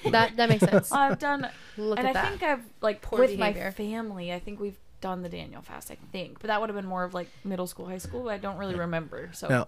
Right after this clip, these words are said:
Speaker 3: I
Speaker 1: Yeah.
Speaker 3: do wanna go into the Daniel fast, but before
Speaker 1: Yeah.
Speaker 3: we go into that, is there, uh, so give me the types of fasting you have heard about and or been exposed to.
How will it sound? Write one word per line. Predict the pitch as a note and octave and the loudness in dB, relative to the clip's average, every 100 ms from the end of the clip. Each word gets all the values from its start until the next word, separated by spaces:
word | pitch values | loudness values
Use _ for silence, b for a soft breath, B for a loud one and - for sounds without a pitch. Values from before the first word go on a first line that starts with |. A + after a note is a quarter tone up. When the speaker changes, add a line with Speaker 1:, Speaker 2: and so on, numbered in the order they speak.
| - | 4
Speaker 3:
I | D3 | 6
Speaker 1:
Yeah. | C#3 | 10
Speaker 3:
do | F3+ | 12
wanna | G3+ F#3 | 12 12
go | E3+ | 12
into | E3 E3 D#3 | 12 10 8
the | |
Daniel | C#3+ C#3 B2+ | 8 8 8
fast, | A#2+ G#2 G#2+ - | 6 2 0 2
but | B2+ | 4
before | B2+ D3+ | 8 8
Speaker 1:
Yeah. | D3 | 10
Speaker 3:
we | D3 | 10
go | C#3+ | 10
into | C#3 C3 B2 | 10 8 6
that, | B2+ B2+ A2 - | 8 8 6 2
is | C3+ | 4
there, | B2+ B2 - - | 6 4 2 -4
uh, | C3+ F#2+ | -2 6
so | - C3 B2 A#2+ A2+ b b b - - C#3+ | 10 10 10 8 6 b b b -20 -12 2
give | D3+ E3 | 8 10
me | F#3 | 10
the | E3+ C#3 | 8 4
types | - - E3+ F3 F3 - | 2 6 8 8 6 0
of | D3+ | 2
fasting | - C#3 A#2+ - B2+ A2 G#2+ G#2 | 6 6 6 4 4 4 2 0
you | A#2+ A#2+ | 4 4
have | A#2 | 4
heard | - C#3 C3 | 6 6 10
about | B2 A#2 - | 10 10 8
and | C3 B2 | 6 6
or | B2 | 6
been | A#2 A#2 | 8 6
exposed | G#2+ - G#2+ G2+ - | 6 4 2 0 -4
to. | - | -6